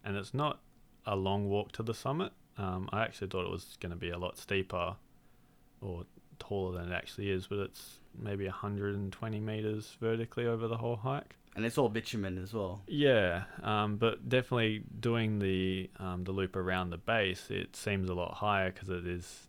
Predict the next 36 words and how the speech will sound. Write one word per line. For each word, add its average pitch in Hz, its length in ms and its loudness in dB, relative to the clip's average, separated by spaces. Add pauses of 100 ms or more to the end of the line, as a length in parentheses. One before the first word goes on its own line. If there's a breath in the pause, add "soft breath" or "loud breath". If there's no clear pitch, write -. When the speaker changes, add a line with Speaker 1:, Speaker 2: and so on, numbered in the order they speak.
Speaker 1:
just - 220 -8
steep - 320 -4
granite, 98 420 2
and 90 140 -2
then 92 300 -2 (160)
literally 95 400 -6
right 92 320 0
next - 320 -4
to 95 100 -2
it 90 160 -4
is 87 300 -2
the, 87 280 -4
or 87 200 -6
are 87 100 -2
these 85 220 -6
giant 87 360 -4
karri 104 380 2
trees, - 560 -8 (880 soft breath)
and 95 160 -4
you're 90 80 -2
kind 92 220 -6
of 87 100 -6
scrambling 92 560 -2
in 90 80 -4
and 87 140 -4
up 87 140 -8 (140)
rocks, 95 520 -2
and 87 320 -6 (160)
I 113 60 -6
mean, 98 80 -2
it's - 140 -10
nothing 98 300 0
too - 160 -8
difficult, 92 640 -4
but 90 140 -4
it's, - 480 -12